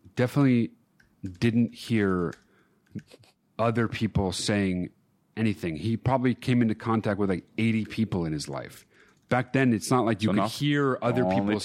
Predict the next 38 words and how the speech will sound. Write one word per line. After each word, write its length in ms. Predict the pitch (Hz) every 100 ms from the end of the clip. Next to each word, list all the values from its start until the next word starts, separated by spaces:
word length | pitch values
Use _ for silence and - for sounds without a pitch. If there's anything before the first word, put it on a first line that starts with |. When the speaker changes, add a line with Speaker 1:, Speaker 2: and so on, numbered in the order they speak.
| 101
Speaker 1:
saying 240 | 139 135
Speaker 2:
one. 140 | 98 95
Speaker 1:
things, 400 | 80 73 69 -
you 140 | - 92
know? 240 | 95 113 - - -
Speaker 2:
A 80 | -
pigeon 300 | - 110 104
could 100 | 98
have 80 | 82
dropped 220 | 82 76
it 80 | 76
off. 160 | 76 90 - - _ _
Speaker 1:
What? 280 | - 98 113
Yeah, 120 | 113
a 80 | 117
Speaker 2:
You 0 |
know 60 | 92
Speaker 1:
pigeon, 240 | - 165
Speaker 2:
how 40 | -
they 60 | -
Speaker 1:
yeah, 40 |
Speaker 2:
do 120 | 92 104
it? 80 | -
Speaker 1:
yeah, 280 | 123 123 92
yeah, 140 | 107
maybe. 300 | 92 101 87
But 240 | 80 87 -
I 80 | 101
don't 200 | 110 92
think 180 | 101
that 180 | - 131
happened 320 | 113 110 104
either. 280 | 101 82 73
Speaker 2:
By 140 | - 143
the 60 |
way, 80 | 143
do 60 |
you 100 | 135